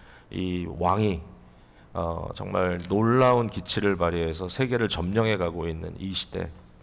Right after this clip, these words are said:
어, 과거에 대단한 제국이었던 아수르도 이제는 깔아앉고, 어, 심지어는,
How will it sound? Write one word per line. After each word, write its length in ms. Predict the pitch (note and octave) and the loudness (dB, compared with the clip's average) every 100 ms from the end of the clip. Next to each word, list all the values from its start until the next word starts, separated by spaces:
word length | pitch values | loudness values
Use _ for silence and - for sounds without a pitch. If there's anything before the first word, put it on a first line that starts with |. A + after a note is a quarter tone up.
| - - - - - - - | -20 -20 -14 -12 -12 -16 -8
어, 420 | G2 F2+ F2 F2+ F2 | -2 -2 -2 -4 0
과거에 720 | G#2+ A2+ C#3 C#3 C3+ A#2 - | 4 8 10 10 8 6 2
대단한 640 | G#2+ G#2+ C#3 C#3+ C3 A#2 - | 2 6 8 6 4 -2 2
제국이었던 600 | A2+ B2 A#2 A2+ A2 A2 | 2 4 4 4 4 4
아수르도 800 | F#2 - A2 G#2 G2 G2 F#2 F2+ | 4 4 0 0 2 2 2 0
이제는 380 | E2+ F2+ F2+ F2+ | -2 0 0 0
깔아앉고, 1040 | A2+ A#2 G2+ F#2 E2+ - E2+ F2+ A2 C#3+ C3 - - - - - | 2 4 4 0 -6 -6 -2 -2 -4 -8 -18 -20 -20 -20 -20 -6
어, 180 | F2+ F2 | -4 -2
심지어는, 760 | - D3 C#3 C3+ C3+ C3+ B2+ | -2 0 4 6 6 2 -2